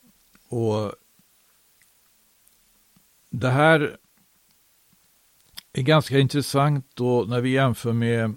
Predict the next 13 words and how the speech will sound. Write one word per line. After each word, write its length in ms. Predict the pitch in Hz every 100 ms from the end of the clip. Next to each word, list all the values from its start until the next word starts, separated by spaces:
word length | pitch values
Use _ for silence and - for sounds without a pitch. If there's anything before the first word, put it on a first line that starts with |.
| - _
Johannes 720 | 113 123 127 165 127 113 -
evangeliet. 760 | 123 123 113 139 190 170 151 -
Där, 360 | 151 151 - -
där, 280 | 143 135 143
där 500 | 113 127 143 139 131 - - - _ _ -
återkommer 1080 | 147 143 - _ - 131 - - 143 143
ju 80 | 143
inte 180 | 127 139
riktigt 340 | 139 135 98
exakt 580 | 131 - - 160 - -
på 100 | 160
det 160 | 139 127
sättet 420 | 120 113 123